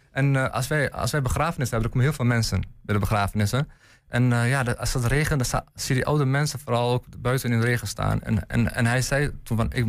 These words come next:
er moet, eh, we moeten een, hier een kerk bouwen waar al deze mensen in kunnen." Ja, en op, op een gegeven moment, eh, had hij, eh, had hij alle priesters uitgenodigd, priesters uitgenodigd en zei van, "Wij moeten hier een kerk gaan bouwen."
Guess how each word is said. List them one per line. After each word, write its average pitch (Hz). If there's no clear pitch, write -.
er 117
moet, 127
eh, -
we 131
moeten 131
een, 113
hier 139
een 107
kerk 135
bouwen 107
waar 120
al 139
deze 123
mensen 120
in 147
kunnen." 98
Ja, 117
en 117
op, 110
op -
een 113
gegeven 127
moment, 117
eh, 113
had 120
hij, 113
eh, -
had -
hij -
alle 120
priesters 120
uitgenodigd, 127
priesters 131
uitgenodigd 123
en 113
zei 113
van, 113
"Wij 110
moeten 117
hier 113
een 107
kerk 127
gaan -
bouwen." 107